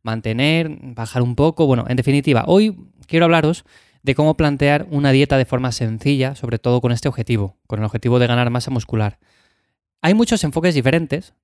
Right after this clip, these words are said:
y no es que haya una única forma de hacer bien las cosas. De hecho, tú puedes hacerlo diferente a como lo voy a comentar yo hoy y no quiere decir que lo estés haciendo mal. Pero, por ejemplo, si estamos en un momento en el cual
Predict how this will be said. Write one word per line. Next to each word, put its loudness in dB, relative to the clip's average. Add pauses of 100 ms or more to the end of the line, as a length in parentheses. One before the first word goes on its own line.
y 0
no 0
es -2
que -2
haya 2
una -2
única -2
forma -2
de 2
hacer 0
bien 0
las -4
cosas. -4
De 2
hecho, -4 (800)
tú 2
puedes 2
hacerlo 2
diferente 0
a -4
como -4
lo 2
voy 2
a 0
comentar -4
yo 2
hoy 0
y -4
no -2
quiere 0
decir -4
que -6
lo 2
estés 0
haciendo -2
mal. -2
Pero, -2
por -4
ejemplo, -2
si -6
estamos 0
en -2
un 0
momento 0
en -6
el -4
cual 2